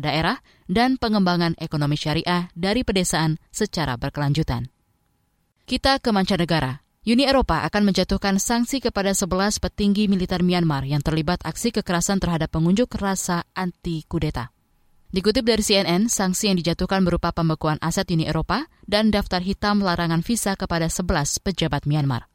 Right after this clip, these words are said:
Komisi Tinggi ham Perserikatan Bangsa-Bangsa menyatakan sampai saat ini lebih dari dua ratus orang tewas dalam bentrokan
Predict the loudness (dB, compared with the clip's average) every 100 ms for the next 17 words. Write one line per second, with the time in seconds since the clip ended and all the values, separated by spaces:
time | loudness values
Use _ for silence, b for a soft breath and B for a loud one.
0 | _ _ _ _ _ _ _ -4 0 2
1 | 2 2 2 2 2 2 0 0 -2 -2
2 | -2 -2 0 0 0 0 -2 -2 -2 -2
3 | -2 0 0 0 2 2 0 0 0 0
4 | 0 0 0 0 0 0 0 0 -2 0
5 | 0 0 0 -2 -4 -4 -2 0 0 0
6 | -2 -4 -6 -12 b -4 0 2 2 2
7 | 0 0 0